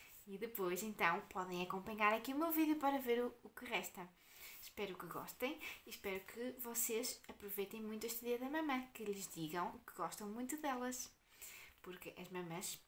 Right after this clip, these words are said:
são das melhores coisas do mundo e elas fazem tudo por nós.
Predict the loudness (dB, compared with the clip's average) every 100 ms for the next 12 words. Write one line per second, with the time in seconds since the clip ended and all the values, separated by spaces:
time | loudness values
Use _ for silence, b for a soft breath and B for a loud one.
0 | -16 -10 -6 -6 -8 -10 -10 -6 -4 -2
1 | -2 0 0 0 -2 -4 -4 -4 -2 -4
2 | -6 B B B B B -12 -8 -6 -6
3 | -8 -10 -10 -8 -6 -4 -2 -2 -4 -4
4 | -2 -2 -2 -4